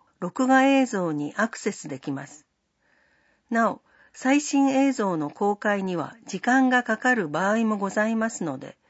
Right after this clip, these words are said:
ご了承ください。伊勢田幸正、向会派、日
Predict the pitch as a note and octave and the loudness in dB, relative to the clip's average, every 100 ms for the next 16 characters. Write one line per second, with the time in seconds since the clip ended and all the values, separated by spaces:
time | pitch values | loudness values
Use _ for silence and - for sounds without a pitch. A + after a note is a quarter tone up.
0 | _ _ _ _ - F#3 G#3 G#3 G3 F#3 | _ _ _ _ -4 0 0 -2 -4 -6
1 | - E3+ D#3 - C#3+ - _ _ _ _ | -4 -4 -4 -6 -10 -12 _ _ _ _
2 | _ _ _ _ _ _ _ _ _ _ | _ _ _ _ _ _ _ _ _ _
3 | _ _ _ _ _ _ _ _ _ _ | _ _ _ _ _ _ _ _ _ _
4 | _ _ _ _ _ _ _ _ _ _ | _ _ _ _ _ _ _ _ _ _
5 | - C#4 D#4+ C4+ F#3 E3 D#3 B3 A#3+ G3 | -2 0 2 2 2 0 -2 0 0 0
6 | - G#2 - _ _ _ G3+ G3 B3+ A#3 | -4 -12 -14 _ _ _ -14 -2 0 0
7 | F#3 C#3+ C3 _ _ _ _ _ G3+ F#3+ | -2 -12 -12 _ _ _ _ _ -2 -2